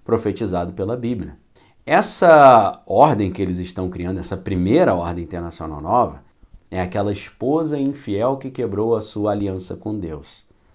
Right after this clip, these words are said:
ok? O que que significa isso? Significa que se e ou quando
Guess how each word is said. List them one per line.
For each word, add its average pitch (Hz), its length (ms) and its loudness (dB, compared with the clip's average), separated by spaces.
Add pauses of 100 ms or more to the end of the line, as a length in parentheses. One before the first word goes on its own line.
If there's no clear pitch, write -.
(160)
ok? 107 460 -8 (360)
O - 60 -20
que 127 100 -4
que 123 80 -6
significa 127 560 -2
isso? 95 320 -4 (220)
Significa 127 640 -4
que 120 400 -2 (920)
se - 640 0 (1120)
e 190 220 4
ou 123 260 4
quando 120 640 2